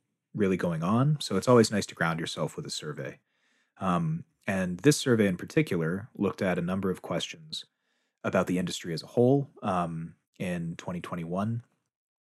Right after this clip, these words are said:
and sort of looking ahead to twenty twenty-two. Um, some of the, the topics that they go over here are really the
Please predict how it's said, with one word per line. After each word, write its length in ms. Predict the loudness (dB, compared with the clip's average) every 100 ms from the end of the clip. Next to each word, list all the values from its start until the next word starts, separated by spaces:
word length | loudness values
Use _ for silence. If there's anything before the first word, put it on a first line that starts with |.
| _ _ -6
and 480 | -2 -2 -4 -8 -10
sort 220 | -8 -4 -6
of 160 | -8 -4
looking 320 | -2 -2 -4
ahead 320 | -2 -2 -4
to 80 | -6
twenty 260 | -10 -6 -6
twenty-two. 640 | -6 -6 -6 0 2 0 -6 _ _ _ _ _
Um, 560 | -2 0 2 0 -2 -6 _ _ _ _ -12
some 260 | -2 2
of 80 | 4
the, 140 | 2 0 _ _
the 240 | 2 2
topics 480 | 4 4 4 2 -4
that 140 | -10 -10
they 100 | -4
go 140 | 0
over 180 | 0 0
here 480 | 0 2 4 2 -2
are 120 | -4 4
really 240 | 6 8
the 240 | 6 2